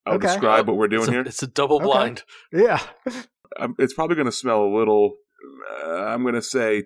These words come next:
Speaker 1: charred. Pro-, uh, flavor's gonna be a, very boozy on the back end. Probably a slight hints of coffee with a little bit of cr-, eh, toffee. I think I'm gonna say toffee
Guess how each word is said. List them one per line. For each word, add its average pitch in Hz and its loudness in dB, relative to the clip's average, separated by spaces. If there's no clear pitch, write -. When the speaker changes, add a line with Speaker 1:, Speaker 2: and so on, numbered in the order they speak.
Speaker 1:
charred. 87 -4
Pro-, - -4
uh, 92 -2
flavor's 139 4
gonna 120 -4
be 107 -2
a, 98 -2
very 113 0
boozy 113 0
on 101 -2
the 98 -4
back 98 0
end. 92 -6
Probably 117 0
a 98 -6
slight 123 -4
hints 120 -6
of 104 -8
coffee 104 -2
with 101 -8
a 98 -8
little 113 0
bit 110 0
of 101 -2
cr-, - -12
eh, 101 -8
toffee. 165 -4
I 120 -8
think 143 -6
I'm 170 -8
gonna 180 -8
say 120 -8
toffee 82 -10